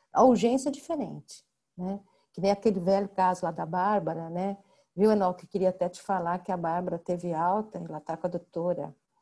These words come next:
Sigro, né? E que continua com a plaquetopenia. Você viu que caso, não? Interessantíssimo o caso da Bárbara.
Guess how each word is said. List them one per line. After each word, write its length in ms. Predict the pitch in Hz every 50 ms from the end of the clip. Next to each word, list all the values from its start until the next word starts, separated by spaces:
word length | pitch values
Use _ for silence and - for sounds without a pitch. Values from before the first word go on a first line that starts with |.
| _ _ _ _ _ _ - _ _ _
Sigro, 580 | - - 180 196 185 175 160 160 151 147 147 - _ _ _ -
né? 320 | 160 156 156 165 175 170 - _ _ _ -
E 60 | 170
que 100 | - -
continua 560 | - 185 196 196 - 196 190 175 180 190 196 190
com 100 | 196 185
a 60 | 180
plaquetopenia. 1080 | 180 196 185 - - 190 190 - 196 190 - 190 190 190 190 180 170 170 165 151 147 - _
Você 160 | - - 170
viu 220 | 143 - 196 190
que 140 | 190 - -
caso, 480 | _ _ 190 175 170 170 156 160 180 175
não? 440 | 175 190 202 214 202 180 170 - -
Interessantíssimo 1080 | 190 208 190 - - 214 214 240 226 220 - 220 214 196 - - 170 160 - - 175
o 40 | 175
caso 300 | - - 160 160 156 160
da 120 | 165 165 160
Bárbara. 640 | 156 180 165 151 151 147 - - 147 151 156 156